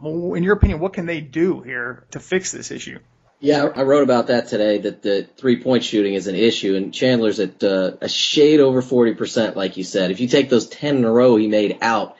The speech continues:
Speaker 2: he's back under thirty-seven percent. And, and I think you're right. It, it,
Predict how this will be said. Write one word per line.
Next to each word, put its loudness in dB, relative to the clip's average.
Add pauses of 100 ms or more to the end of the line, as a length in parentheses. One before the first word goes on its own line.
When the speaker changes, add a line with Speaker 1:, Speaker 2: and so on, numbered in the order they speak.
(260)
Speaker 2:
he's -2
back 0
under 0
thirty-seven -2
percent. -14 (340)
And, -2
and 0
I 2
think 0
you're 2
right. 0
It, -4
it, -4